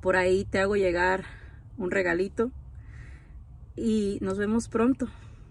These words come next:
Con el favor de Dios, nos vemos pronto. Ya se me fue la luz.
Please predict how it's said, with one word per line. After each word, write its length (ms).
Con 160
el 100
favor 300
de 80
Dios, 240
nos 140
vemos 300
pronto. 440
Ya 140
se 100
me 120
fue 160
la 80
luz. 340